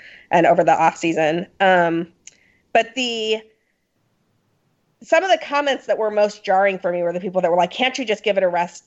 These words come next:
We're done." Like, and it's like, well, it's a story still, and it's important to a lot of people. And no, we're not just gonna <laughs> give it a rest. Like, we're gonna,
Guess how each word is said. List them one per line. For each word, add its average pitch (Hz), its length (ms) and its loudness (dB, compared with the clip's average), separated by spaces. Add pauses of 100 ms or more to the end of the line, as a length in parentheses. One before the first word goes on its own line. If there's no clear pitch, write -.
We're 190 180 -2
done." 175 460 -4 (220)
Like, 185 440 0 (120)
and 214 140 0
it's 208 120 -2
like, 214 240 0
well, 233 160 0
it's 226 240 -6 (100)
a 208 80 2
story 330 440 -2
still, 175 580 0 (300)
and 190 580 2 (1040)
it's 214 220 0
important 220 500 0
to 254 140 -4
a - 40 -2
lot 208 180 4
of 202 100 -2
people. 190 720 0 (280)
And 226 200 2
no, 196 640 0
we're 233 140 0
not 359 300 0
just - 180 -8
gonna 208 140 0
<laughs> - 0 -
give 240 220 0
it 185 80 -4
a 220 80 -2 (120)
rest. 185 420 -2
Like, 214 200 -4
we're 233 100 -8
gonna, 240 140 -4